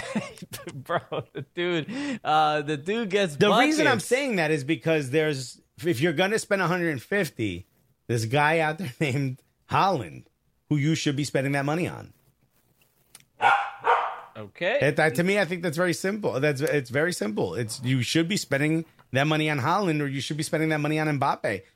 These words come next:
Speaker 2: You should not be spending that money on, uh, uh, the, the third best, uh, forward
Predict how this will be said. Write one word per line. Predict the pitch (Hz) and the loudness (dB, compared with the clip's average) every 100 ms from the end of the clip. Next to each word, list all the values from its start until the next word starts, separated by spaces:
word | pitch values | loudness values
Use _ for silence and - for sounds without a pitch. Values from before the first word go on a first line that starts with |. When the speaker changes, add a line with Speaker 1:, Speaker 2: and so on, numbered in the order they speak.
| _ - | _ -4
Speaker 2:
You | |
should | 123 135 | 0 2
not | 151 156 | 2 2
be | |
spending | 156 160 160 160 | 0 0 2 2
that | 151 | 0
money | 156 175 165 190 _ _ _ _ - | 0 0 0 -4 _ _ _ _ 0
on, | 123 143 151 156 156 165 185 - | 2 4 4 2 0 -2 -6 0
uh, | |
uh, | 151 151 151 156 165 | 2 4 2 2 2
the, | 165 170 | 2 0
the | 139 170 | 0 0
third | - - - 175 190 196 170 156 | 0 -6 -2 2 4 2 0 0
best, | 175 170 - - 170 - - | 2 2 -4 -16 -20 -16 -6
uh, | 151 | -4
forward | - 185 180 143 76 | 0 2 2 0 -4